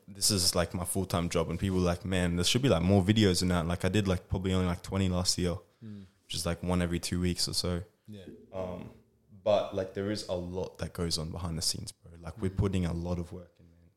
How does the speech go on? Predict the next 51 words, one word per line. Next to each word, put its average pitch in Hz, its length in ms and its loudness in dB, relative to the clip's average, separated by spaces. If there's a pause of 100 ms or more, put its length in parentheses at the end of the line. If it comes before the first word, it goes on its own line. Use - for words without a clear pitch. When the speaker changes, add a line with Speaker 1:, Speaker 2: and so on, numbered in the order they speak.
(260)
Speaker 2:
Yeah, 104 460 4
co-, 131 240 -2
um, 110 120 -4 (140)
one 139 160 8
thing 151 100 10
I'm 131 100 8
curious 120 480 8
about, 101 280 6
like, 98 160 0
um, 98 340 -2 (200)
like, 101 160 -4
I 101 40 -2
love 110 200 4
mindset 101 600 0 (140)
stuff. - 380 0 (360)
I 113 60 0
wanna 127 80 8
Speaker 1:
Mm-hmm. 143 60 10
Speaker 2:
understand 135 340 8
your 120 140 8
mindset 110 540 4
around 104 320 2
catching 120 300 2
the 110 60 2
train 107 360 0
four 110 240 4
days 104 280 4
a 107 40 -2
week, 104 280 2 (200)
Speaker 1:
Mm-hmm. 113 120 -2
Speaker 2:
doing 117 180 8
the 107 80 6
one 110 260 6
h-, 113 120 -4 (180)
half 110 260 6
hour 104 220 6
walk 101 420 0
each 101 200 -2
time 110 300 4
for 107 160 -4
that. 101 280 0 (380)
Like, 110 160 -2
what, 139 400 8 (140)
what 151 140 4
story 123 420 8
are 120 40 6
you 120 100 4
telling 117 340 2
yourself, 110 460 2
or 110 100 -2
what 123 320 0